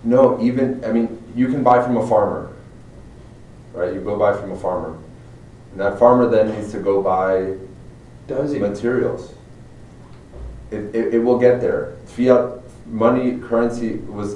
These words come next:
Speaker 1: it was made this way for this purpose. That's what it does. I mean, you can, you can s-,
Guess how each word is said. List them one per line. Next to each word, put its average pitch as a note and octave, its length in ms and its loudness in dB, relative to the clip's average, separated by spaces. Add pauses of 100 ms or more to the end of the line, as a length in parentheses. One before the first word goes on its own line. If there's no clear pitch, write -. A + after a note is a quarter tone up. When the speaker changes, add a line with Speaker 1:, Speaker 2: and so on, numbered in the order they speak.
Speaker 1:
it G2+ 40 -10
was G2+ 200 -6
made G#2+ 400 0
this G#2 240 -6
way G2+ 380 0 (300)
for G2+ 200 0
this G2 100 -6
purpose. G2 480 -6
That's G2+ 280 0
what G2+ 280 0
it G2+ 120 -4
does. - 440 -4 (240)
I G2+ 60 -12
mean, G#2 280 -8 (300)
you A2 100 -6
can, A2+ 380 -4
you G2+ 80 -10
can A2+ 280 -2
s-, - 200 -18